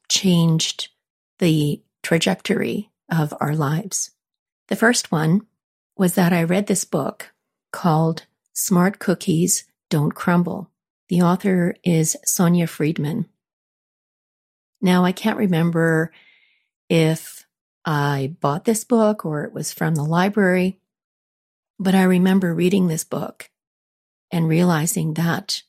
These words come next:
you know what? I can control my life. I don't need to have a man control it for me. And then the second thing that happened was my brother Ed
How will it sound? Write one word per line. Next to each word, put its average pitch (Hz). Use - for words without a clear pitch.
you 196
know 180
what? 190
I 165
can 175
control 147
my 139
life. 135
I 175
don't 170
need 156
to 156
have 151
a 139
man 156
control 143
it -
for 165
me. 156
And 175
then 170
the 170
second 220
thing 175
that 160
happened 165
was 160
my 156
brother 151
Ed 180